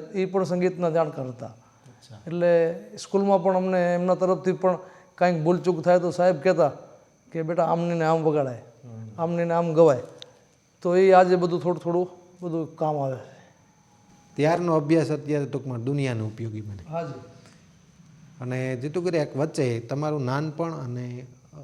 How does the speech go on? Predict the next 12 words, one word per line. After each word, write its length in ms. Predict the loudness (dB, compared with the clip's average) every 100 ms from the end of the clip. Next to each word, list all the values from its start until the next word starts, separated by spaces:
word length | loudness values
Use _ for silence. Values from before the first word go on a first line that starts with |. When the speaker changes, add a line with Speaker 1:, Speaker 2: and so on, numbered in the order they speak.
| _ _ -10
Speaker 2:
અર્જુનગીરી 480 | -8 -6 -4 -4
બાપુ 360 | -4 -4 -6 -10 -12 -20 _ _ _ _
અને 200 | -12 -12 -8
કાનદાસ 400 | -4 -2 -2 -2
બાપુના 460 | -2 -6 -6 -8 -6
જુગલબંધીના 880 | -2 -2 2 2 0 -2 -2 -2 -2
અને 140 | -4
કાર્યક્રમોની 800 | -4 -2 0 0 -2 -4 -4 -4
મને 260 | -4 -4
યાદી 400 | -4 -4 -4 -4
થઈ 240 | -6 -8 -12
અત્યારે. 360 | -12 -16 -16